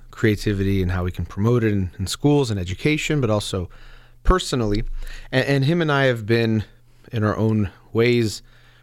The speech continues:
pursuing some creativity, but we've been doing a, a type of a mini creative venture, which is that we are, are coming up with a, a performance for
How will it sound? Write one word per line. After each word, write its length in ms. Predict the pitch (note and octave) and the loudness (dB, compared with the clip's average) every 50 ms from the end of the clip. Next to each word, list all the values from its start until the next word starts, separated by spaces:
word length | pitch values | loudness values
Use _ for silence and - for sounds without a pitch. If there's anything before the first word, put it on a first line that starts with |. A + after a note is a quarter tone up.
| _ - | _ -4
pursuing 420 | - A#2 G#2+ - - B2 A#2+ A2+ | -2 -2 -2 0 0 2 2 2
some 160 | F#2+ A2 G2+ | 0 0 -2
creativity, 540 | F#2+ - - A2+ G#2+ - - D#3+ D#3+ E3 D3+ | -2 0 2 2 2 2 0 0 0 0 -2
but 140 | C3+ B2+ B2+ | 0 0 0
we've 180 | A#2 A#2+ A#2 G#2+ | 0 2 0 2
been 140 | A2+ A2+ | 2 2
doing 300 | G#2+ A#2+ B2 A#2+ A2+ G#2+ - - - - - - - - - - | 2 2 2 2 0 -2 -6 -10 -20 -20 -20 -20 -20 -20 -16 -6
a, 220 | - G2 - - G2 | -2 -2 0 0 0
a 20 | |
type 220 | G2+ - A2+ G2+ - | 0 0 0 0 2
of 60 | G2+ | 2
a 60 | F#2+ | 4
mini 440 | G2 G#2 A2+ B2+ C3 C3 B2+ A#2+ G#2+ | 4 4 4 4 2 2 2 0 0
creative 640 | - - - A#2 A2 A2 A2+ G#2+ G#2+ G2+ F#2 - - - - - - - - | -2 -4 -2 2 2 4 4 4 2 0 0 -4 -8 -14 -16 -18 -20 -14 -8
venture, 640 | G2 G2 A2+ A#2 B2 A#2 - - - G2 F2+ G2 - - - - - - - - - - | -2 0 2 2 2 0 -2 -2 0 0 0 0 -2 -4 -14 -20 -20 -20 -20 -20 -16 -8
which 260 | - G2 G2 - - - | -4 -4 -4 -4 -6 -6
is 220 | - G2 G2 F2+ E2+ | -4 -2 -2 -2 -2
that 120 | F#2 E2 | -2 -2
we 180 | E2 F2+ F#2 F#2 | -2 0 0 0
are, 240 | F2+ F2+ F2+ F2+ - - - - - - - - - | 0 0 0 -2 -4 -8 -20 -20 -20 -20 -20 -14 -8
are 80 | - F#2 | -8 -8
coming 320 | - - G#2 G2+ G2+ G2 | -4 -2 0 0 2 0
up 140 | G2 F#2+ - | 0 -2 -4
with 180 | F#2+ - - | -8 -6 -4
a, 260 | - F#2 F2+ F2 - - | -2 -2 -2 -2 -2 -4
a 80 | F#2 | -6
performance 840 | - - G2+ F#2 - - A#2 A#2+ B2+ B2 A#2+ A2 G2+ G2 - - - - - | -6 -6 -8 -8 -6 -2 0 2 2 2 0 0 -2 -2 -4 -6 -8 -8 -14
for 640 | - - - - A2+ G#2+ G#2+ G#2+ G#2 G2+ G2 F2 | -20 -16 -8 -4 -2 0 2 2 2 2 0 -2